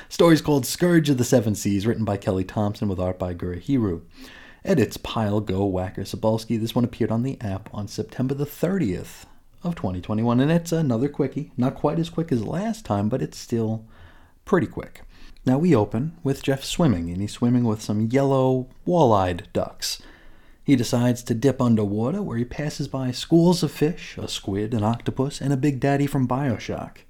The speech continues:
Then he goes deeper. A sunken ship, mermaids, Namor the Submariner.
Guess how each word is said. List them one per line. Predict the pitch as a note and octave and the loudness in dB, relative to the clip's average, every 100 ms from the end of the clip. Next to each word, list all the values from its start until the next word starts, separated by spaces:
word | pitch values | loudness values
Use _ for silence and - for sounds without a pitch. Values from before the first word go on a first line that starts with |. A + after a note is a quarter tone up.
| - - - - - | -20 -20 -20 -20 -10
Then | G2+ G2+ G2+ C#3 - - - _ - | -2 0 0 -2 -8 -18 -20 _ -12
he | |
goes | A2 G#2 A2 | -6 -4 -4
deeper. | - G3 B3+ G3+ - - | 0 -2 -2 -8 -10 -16
A | B2 | -14
sunken | - - A2 G#2+ G2 | -8 -4 -2 -2 -4
ship, | - D3 E3 - | -2 -4 -4 -10
mermaids, | G2+ G#2 A2 B2+ E3 - | -4 0 2 2 -2 -6
Namor | F#2+ G2+ A#2 A2+ A#2 | -4 0 2 2 2
the | A2 | 0
Submariner. | - G#2+ G#2+ G2+ A2 F#3 | -2 -2 -2 -4 -4 -6